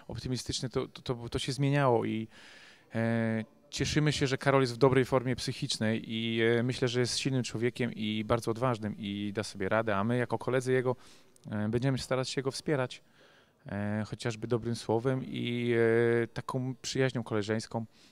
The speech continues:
bo to na pewno jest mu potrzebne, i, bo rodzinę to pewnie ma i dziewczynę, także,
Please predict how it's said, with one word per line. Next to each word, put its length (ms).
bo 200
to 120
na 100
pewno 220
jest 120
mu 80
potrzebne, 520
i, 260
bo 140
rodzinę 320
to 80
pewnie 260
ma 220
i 520
dziewczynę, 380
także, 280